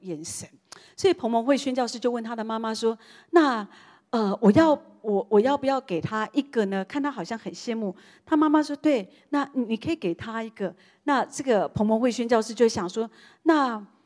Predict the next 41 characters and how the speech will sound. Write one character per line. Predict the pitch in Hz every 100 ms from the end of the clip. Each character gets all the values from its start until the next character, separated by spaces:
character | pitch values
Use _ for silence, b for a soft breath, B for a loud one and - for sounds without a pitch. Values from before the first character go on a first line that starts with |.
| _ -
嗯， | 226 214 196 190 190 190 190 -
那 | 320
我 | 277 302
给 | 233
他 | 240
一 | 262
个 | 214
旧 | - 233
的 | 185
好 | - 185
了。” | - 139 _ _ _
好， | - _ b b b b
那 | 277
他 | - 370
的 |
母 | 277 190
亲 | 170 240
呢， | 226 196
这 | 262
个 |
时 | 226
候 | 214
就 | 240 -
引 | 196 185
导 | 220 160
他 | 160 202
说： | 208 214 202 202 - B B
“他 | 359
说。” | 370 392 381 b b b b _ _ _
他 | 427
说 | 466
：“你 | 330
想 | - 214 285
想， | 285 220
如 | 302
果 | 359
耶 | 247 294
稣 | 294 277
在 | 285
这 | 254 285 247
里， | 190